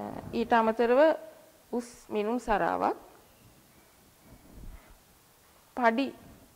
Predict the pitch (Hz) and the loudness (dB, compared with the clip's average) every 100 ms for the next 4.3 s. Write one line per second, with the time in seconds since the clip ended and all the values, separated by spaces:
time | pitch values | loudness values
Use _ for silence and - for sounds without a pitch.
0 | _ _ - 214 - - 175 220 - 233 | _ _ -6 -6 -6 -4 -2 -2 -2 -2
1 | 202 202 - 240 208 - - - - - | -2 -4 -2 0 0 -4 -18 -20 -10 -6
2 | 98 95 - - - 247 233 254 262 254 | -4 -4 -8 -12 -4 0 2 4 4 0
3 | 247 208 208 202 202 214 214 220 226 233 | 0 0 0 0 0 -2 -2 -2 -4 0
4 | 226 202 | 2 2